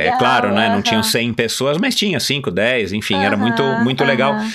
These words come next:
Speaker 2: E outro dia, não lembro quem que falou isso na, na, num assunto que a gente,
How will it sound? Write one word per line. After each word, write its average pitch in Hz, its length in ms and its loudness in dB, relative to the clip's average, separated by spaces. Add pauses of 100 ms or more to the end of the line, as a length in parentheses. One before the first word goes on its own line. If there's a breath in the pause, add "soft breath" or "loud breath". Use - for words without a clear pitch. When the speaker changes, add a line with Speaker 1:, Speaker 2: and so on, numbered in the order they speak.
(160 loud breath)
Speaker 2:
E 151 60 0
outro 151 200 -2
dia, 156 140 -2
não 147 120 -2
lembro 143 360 -2
quem 131 240 -2
que 123 140 -6
falou 107 340 0
isso 110 240 -2
na, 98 240 0
na, 90 320 -2
num 95 160 0
assunto 90 380 -2
que - 80 -4
a - 20 -6
gente, 90 240 -4